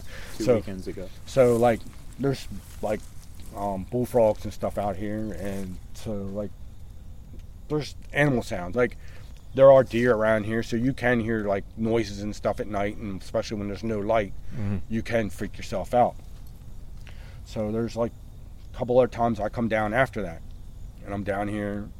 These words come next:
Speaker 2: and I'm, like, I get, you can tell, you can still feel it. Either somebody's watching me from over there, or somebody's watching me some, from somewhere.
Speaker 3: Mm-hmm.
Speaker 2: So I'm like, "All right." So I just, I s-, come down here. So when I come down, I started announcing myself.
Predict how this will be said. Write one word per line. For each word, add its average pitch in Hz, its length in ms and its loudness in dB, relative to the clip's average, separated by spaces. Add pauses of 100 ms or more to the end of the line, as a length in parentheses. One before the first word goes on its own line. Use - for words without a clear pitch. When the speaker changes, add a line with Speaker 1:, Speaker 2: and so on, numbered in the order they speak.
(100)
Speaker 2:
and 98 120 -8
I'm, 92 100 -8 (300)
like, 101 200 -6
I 104 100 -2
get, 98 160 -6 (800)
you 143 100 0
can 120 120 -4
tell, 160 320 8
you 147 180 0
can 165 100 -4
still 233 260 4
feel 180 300 8
it. 120 120 6 (460)
Either 143 180 4
somebody's 160 340 4
watching 147 300 10
me 127 60 0
from 113 200 -2
over 104 220 2
there, 165 420 8 (120)
or 165 100 -4
somebody's 135 380 0
watching 120 340 4
me 104 80 -4
some, 104 220 -6
from 113 220 0
somewhere. 95 440 -2 (100)
Speaker 3:
Mm-hmm. 104 260 0 (580)
Speaker 2:
So 127 280 6
I'm 135 140 8
like, 117 140 4
"All 139 120 8
right." 139 200 10
So 135 180 4
I 127 60 4
just, - 340 -4
I 117 40 2
s-, - 180 -4 (260)
come 165 160 2
down 151 220 4
here. 135 280 -4
So 135 200 0
when 123 200 2
I 127 60 2
come 170 240 0
down, 151 420 6
I 131 60 0
started 123 380 2
announcing 123 420 6
myself. - 480 -8